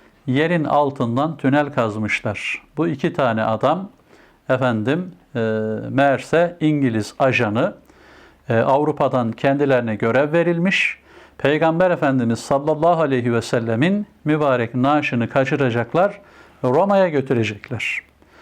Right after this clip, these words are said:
Ve kıymetli kardeşler, Peygamber Efendimizin kabrine de yani bir, bir buçuk metre gibi çok az bir mesafe kalmış. Ciddi bir çalışma yapmışlar. Ee, gündüzleri çadırın içerisinde kazı yapıyorlar. Gece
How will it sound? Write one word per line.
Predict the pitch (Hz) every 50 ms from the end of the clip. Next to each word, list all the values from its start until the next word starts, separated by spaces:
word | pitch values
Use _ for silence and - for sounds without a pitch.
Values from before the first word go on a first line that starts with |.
| - - - - - - - _ - 180
Ve | 190 190 185 240 294 -
kıymetli | - 170 175 180 185 180 185 202 185
kardeşler, | 185 175 165 156 143 139 131 - - 175 185 175 - - - - - -
Peygamber | - 147 160 170 175 180 185 196 208
Efendimizin | 196 175 170 151 139 135 120 117 110 120 123 123
kabrine | 120 151 151 156 170 180 202 220 190
de | 147 120 101 101 - - _ -
yani | - 147 160 156 135 120 113 113 113 123 160
bir, | 190 185 170 147 147
bir | 175 196 180 165
buçuk | 139 131 - - 123 131 -
metre | 139 143 139 - 175 151
gibi | 127 117 113 143 170
çok | 170 - 151 143 - -
az | 165 165 165 151 151
bir | 170 147
mesafe | 143 131 127 - - 120 110 - - 113
kalmış. | - - 104 101 104 104 - - - - - _ _ - _ _ _ -
Ciddi | - 139 131 127 139 139 127
bir | 120 117
çalışma | - - 127 117 120 123 - 156 156
yapmışlar. | 160 165 170 170 151 - - 185 180 175 175 - - - - - - - - - - - - _ -
Ee, | 120 117 117 117 117 117 117 117 117 117 117 120 -
gündüzleri | 143 156 160 160 160 143 127 143 131 113 113 104
çadırın | - - 151 147 135 143 127 120 120
içerisinde | 127 135 - 156 135 123 123 123 - 110 107 104
kazı | - - 123 120 117 120 147
yapıyorlar. | 170 170 170 175 180 175 170 175 185 185 185 - - - - - - - - -
Gece | 151 156 180 180 - 151 139 139 151 147